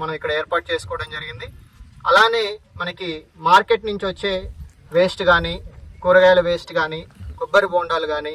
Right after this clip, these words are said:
బయట మనకి వచ్చిన కలప, మన ఆకులు ఇవన్నీ కూడా క్రష్ చేస్తే మనకి ముప్పై రోజుల్లో కంపోస్ట్‌గా తయారయ్యేది పదిహేను రోజుల్లోనే తయారవుతుంది. అలానే కొబ్బరి బోండాల వల్ల కూడా మనం చూస్తున్నాం, రహదారుల పక్కన ఎక్కడ పడితే అక్కడ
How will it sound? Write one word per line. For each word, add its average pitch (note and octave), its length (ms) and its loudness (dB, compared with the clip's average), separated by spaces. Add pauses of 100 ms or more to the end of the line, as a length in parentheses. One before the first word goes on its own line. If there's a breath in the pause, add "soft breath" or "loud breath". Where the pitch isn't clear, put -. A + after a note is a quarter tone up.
(600)
బయట F#3 240 2 (200)
మనకి E3 260 -12 (100)
వచ్చిన E3+ 240 -10 (200)
కలప, E3 300 0 (600)
మన D#3 100 -6 (120)
ఆకులు E3+ 280 -2 (120)
ఇవన్నీ E3+ 340 -4
కూడా F3+ 140 0 (160)
క్రష్ F3+ 280 0
చేస్తే A3 400 0 (580)
మనకి F#3+ 300 -4 (1000)
ముప్పై G#3+ 340 2
రోజుల్లో A3+ 400 6 (160)
కంపోస్ట్‌గా G3+ 520 -2
తయారయ్యేది F3 600 2 (220)
పదిహేను F3+ 360 -4
రోజుల్లోనే F#3 460 0
తయారవుతుంది. D#3 600 -4 (460)
అలానే A3+ 240 2 (120)
కొబ్బరి A3 320 6
బోండాల G#3 380 2
వల్ల F#3+ 220 4
కూడా F#3+ 160 2 (100)
మనం F3 140 -6 (100)
చూస్తున్నాం, F#3 520 -8
రహదారుల F3 480 0
పక్కన E3+ 260 -4
ఎక్కడ E3 220 -4
పడితే E3+ 240 -2
అక్కడ E3+ 160 -4